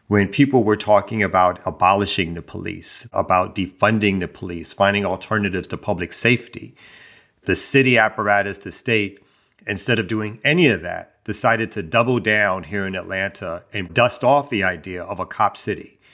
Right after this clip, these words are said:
a large-scale militarized police base that was meant to learn tactics and strategies on urban warfare, crowd control, civil disbursement, which was meant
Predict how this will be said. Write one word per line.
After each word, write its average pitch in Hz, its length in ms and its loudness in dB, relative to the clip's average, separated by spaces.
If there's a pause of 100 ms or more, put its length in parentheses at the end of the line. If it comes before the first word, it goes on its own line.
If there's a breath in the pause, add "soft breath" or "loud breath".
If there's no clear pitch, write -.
(240 soft breath)
a 95 100 -2
large-scale 98 1120 0
militarized 95 1200 0
police 110 500 -2
base 87 680 -2 (380 soft breath)
that 104 280 2
was 101 220 -8
meant 117 560 -2
to 113 140 -6
learn 98 320 0
tactics 117 540 0
and 113 120 -8
strategies 90 920 -4 (300 soft breath)
on 95 220 0
urban 113 360 4
warfare, 101 800 -2 (100)
crowd 113 480 2
control, 82 760 -6 (240 soft breath)
civil 123 320 4
disbursement, 110 960 -2 (240 soft breath)
which 110 260 -2
was 95 240 -8
meant 123 420 0